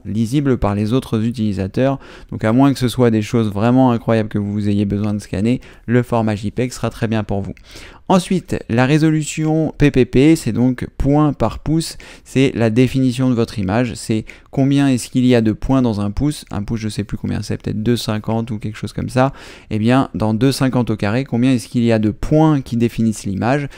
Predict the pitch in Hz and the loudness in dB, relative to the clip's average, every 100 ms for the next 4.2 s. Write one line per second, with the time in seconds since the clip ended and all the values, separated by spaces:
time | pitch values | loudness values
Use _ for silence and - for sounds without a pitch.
0 | - - 123 110 - 185 180 160 170 - | -20 -8 -4 -2 2 4 4 2 -4 -2
1 | 123 120 110 113 156 104 - 151 156 - | 0 2 2 2 2 0 -2 -2 -4 -4
2 | 113 123 135 127 123 139 143 139 110 107 | 0 4 4 4 4 4 2 2 0 -2
3 | 107 123 120 139 127 135 113 107 - 107 | -2 -2 -2 -4 -2 -2 -2 -4 -4 -2
4 | 123 123 | -2 -4